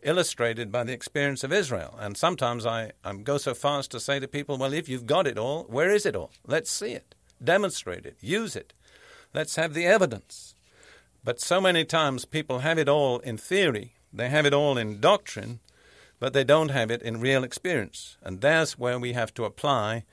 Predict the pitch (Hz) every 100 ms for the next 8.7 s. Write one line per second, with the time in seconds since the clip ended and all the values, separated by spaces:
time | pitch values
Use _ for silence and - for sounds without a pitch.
0 | _ - - - 123 127 123 - 113 101
1 | 143 151 - 87 - _ _ _ - -
2 | - - 127 170 185 151 139 - 185 -
3 | 143 120 117 - 107 107 - 160 151 143
4 | 123 - - - 135 139 135 127 143 139
5 | - - - - - 156 160 147 135 135
6 | 160 175 - 160 - - - - - _
7 | _ _ _ _ _ _ _ - - -
8 | 156 - 113 127 131 151